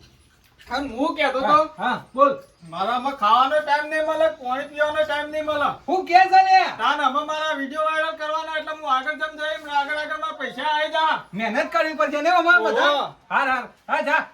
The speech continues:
Speaker 1: હારું કીધું, અને હાચવજો.
Speaker 2: એ હાર.
Speaker 1: હોય કે ના હોય તો.
Speaker 2: હાર, આ તો સીધું જઈ, અઠ્યાવીસ પેલા લઈ આવવું હોય જઈ.
Speaker 1: પણ હું કહેતો તો,
Speaker 2: હા.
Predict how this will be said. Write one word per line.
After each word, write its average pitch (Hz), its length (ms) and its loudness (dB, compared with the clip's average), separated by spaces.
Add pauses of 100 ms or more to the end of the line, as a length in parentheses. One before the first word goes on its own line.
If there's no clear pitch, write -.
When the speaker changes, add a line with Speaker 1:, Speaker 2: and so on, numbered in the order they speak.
Speaker 1:
હારું 339 360 -2
કીધું, 339 280 0
અને 330 100 -4
હાચવજો. 339 680 0 (100)
Speaker 2:
એ 294 40 -2
હાર. 294 420 -2
Speaker 1:
હોય 311 160 -2
કે 302 80 -14
ના 302 60 -8
હોય 320 260 0
તો. 285 340 -6
Speaker 2:
હાર, 262 220 -6 (180)
આ 269 120 -6
તો 330 220 -6
સીધું 302 320 -12
જઈ, 330 160 -4
અઠ્યાવીસ 302 420 -8
પેલા 330 300 -2
લઈ 320 200 -10
આવવું 311 200 -4
હોય 311 140 0
જઈ. 262 160 -4
Speaker 1:
પણ 240 180 -10
હું 294 140 -14
કહેતો 233 260 -14
તો, 269 100 -14
Speaker 2:
હા. 202 200 -8